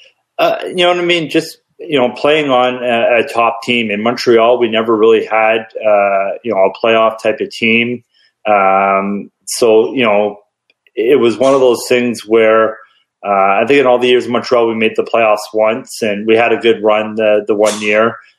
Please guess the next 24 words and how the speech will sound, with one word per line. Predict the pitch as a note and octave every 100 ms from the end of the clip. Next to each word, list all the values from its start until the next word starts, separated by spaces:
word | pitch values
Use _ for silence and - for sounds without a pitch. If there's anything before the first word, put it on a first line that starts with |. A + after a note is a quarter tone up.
| _
Uh, | - G#2+ G2+ G2+
but | A#2+ A2 -
it, | - G#2+ G#2 G#2 C3+
it |
just | C#3 C3+
seemed | D3 D3
like | C3+ B2+
that | C3 B2+ - _ _ -
top | A#2 B2+ B2
team | C3+ C3
that | A#2+ A2 A#2+
was | A#2+ G2+
willing | A#2+ C3 B2+
to | B2+ A#2
do | B2 B2 B2 A#2
whatever | A2+ A2+ A#2+
they | A#2
can. | A2+ - A#2 A#2+
And | A#2
like | A#2 B2
I |
said | A#2 B2 A2+
before, | G#2+ - A#2+ G#2
like, | G#2 G2+